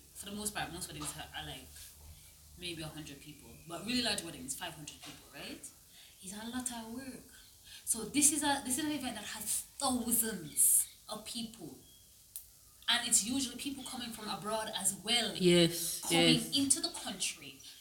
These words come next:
Speaker 1: to come dance on our road. So hotel have to get book, right? And have to have the organization with hotel and everything. This is wild.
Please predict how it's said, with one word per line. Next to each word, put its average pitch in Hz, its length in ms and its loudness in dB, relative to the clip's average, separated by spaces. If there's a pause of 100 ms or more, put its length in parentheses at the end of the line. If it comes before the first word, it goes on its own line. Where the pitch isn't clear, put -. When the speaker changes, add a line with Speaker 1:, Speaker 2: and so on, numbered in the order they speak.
Speaker 1:
to - 140 0
come 185 280 -10 (100)
dance 175 340 -4
on 170 160 -10
our 185 200 -10
road. 285 340 -6 (1300)
So 254 200 4
hotel 311 560 -2
have 233 220 -4
to 214 120 -6
get 190 260 -6
book, - 260 -14 (1800)
right? 226 380 -2 (380)
And 226 100 0
have 240 120 -2
to 254 60 -4
have 240 180 -2
the - 180 -2
organization 277 680 0
with 226 140 -10
hotel 226 280 -10
and 196 100 -8
everything. 196 400 -10 (1400)
This - 120 -4
is 269 100 -2
wild. 294 460 -4